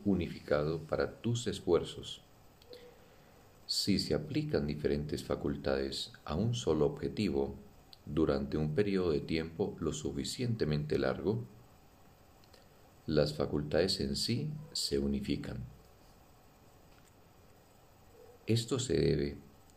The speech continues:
a que se canalizan en una sola dirección, o de la misma manera. En última instancia, pues, todas contribuyen a un mismo resultado,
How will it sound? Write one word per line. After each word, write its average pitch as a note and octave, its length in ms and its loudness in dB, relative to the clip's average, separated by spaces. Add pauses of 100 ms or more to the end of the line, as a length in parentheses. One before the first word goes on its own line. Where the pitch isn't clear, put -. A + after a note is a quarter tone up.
(380)
a D2+ 200 -2
que D2+ 360 0
se - 280 -4
canalizan F#2+ 840 0
en D2+ 140 -2
una D2 180 0
sola C#2 300 0
dirección, C2+ 640 -2 (960)
o D#2+ 100 2
de C#2+ 120 4
la B1 120 0
misma C2+ 300 0
manera. D#2+ 440 -2 (2000)
En F#2 140 4
última G#2+ 400 4
instancia, C#2+ 1000 0
pues, - 520 2 (1000)
todas G2+ 360 4
contribuyen D2+ 800 0
a D2 80 -6
un D2 220 -2
mismo A#2 280 2
resultado, C#2+ 680 -4